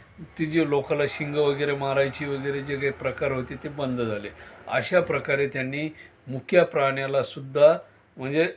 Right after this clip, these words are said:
अं, जिव्हाळ्याचं, अं, पात्र त्यांच्यामध्ये निर्माण केलं. असे गजानन महाराज त्या काळामध्ये प्रसिद्ध होते. आणि असंच एक दिवस एका शेतामध्ये एका शेतकऱ्याकडे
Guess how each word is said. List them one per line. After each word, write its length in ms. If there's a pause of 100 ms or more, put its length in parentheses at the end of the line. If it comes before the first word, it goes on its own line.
(180)
अं, 640 (1700)
जिव्हाळ्याचं, 520
अं, 280 (800)
पात्र 340
त्यांच्यामध्ये 600
निर्माण 440
केलं. 240 (1080)
असे 300
गजानन 440
महाराज 440
त्या 120
काळामध्ये 500
प्रसिद्ध 500
होते. 360 (400)
आणि 360 (380)
असंच 380
एक 240
दिवस 280 (680)
एका 640
शेतामध्ये 640
एका 220
शेतकऱ्याकडे 800